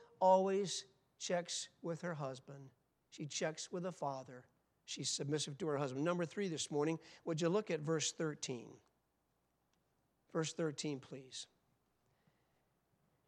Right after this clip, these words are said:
He said unto him, "Say now unto her, Behold, thou hast been careful for us with all this care.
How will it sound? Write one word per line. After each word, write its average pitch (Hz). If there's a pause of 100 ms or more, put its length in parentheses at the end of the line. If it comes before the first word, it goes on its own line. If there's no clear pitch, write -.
He 180
said 262
unto 196
him, 170
"Say 254
now 202
unto 170
her, 165
Behold, 196
thou 196
hast 175
been 175
careful 214
for 147
us 147 (760)
with 165
all 226
this 226
care. 143